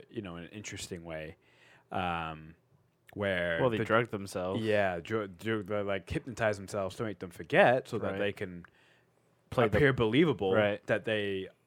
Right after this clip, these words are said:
Speaker 1: you know, are completely innocent people to Batman, and it works. And, you know, they plant a seed to,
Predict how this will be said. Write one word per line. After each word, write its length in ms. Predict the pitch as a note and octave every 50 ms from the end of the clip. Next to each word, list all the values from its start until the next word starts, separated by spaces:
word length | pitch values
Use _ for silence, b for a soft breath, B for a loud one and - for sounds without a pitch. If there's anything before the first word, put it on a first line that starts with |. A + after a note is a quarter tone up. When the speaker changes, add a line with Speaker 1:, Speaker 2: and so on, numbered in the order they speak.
| _ _ -
Speaker 1:
you 80 | B2
know, 280 | G#2+ G2 F2+ F2+ G2 G#2 -
are 240 | - G#2+ G#2+ G2+ G2
completely 440 | - - G#2 B2+ B2+ A#2 A2+ A2 A2
innocent 440 | G#2+ A2+ G2+ - - G#2 G2 F#2 - _ _ _ _ -
people 380 | - D#3 E3 - G#2 F#2+ G2 F#2+
to 240 | - - G2 F#2
Batman, 560 | E2+ A2+ C3 D3+ - F2 E2 E2+ F2 F#2 A2 -
and 100 | G2 F#2+
it 100 | F2+ D#2
works. 460 | D#2+ F2 E2 D#2+ E2+ E2+ - - -
And, 180 | F2+ D#2+ D#2+ - b b b b b
you 60 | b A#2
know, 100 | G2+ F#2+
they 140 | F#2+ F#2+
plant 320 | F2 - - A2+ G#2+ G2+ G2
a 40 | F#2+
seed 300 | - - A2 G2 G2 -
to, 220 | - G2 F#2 F2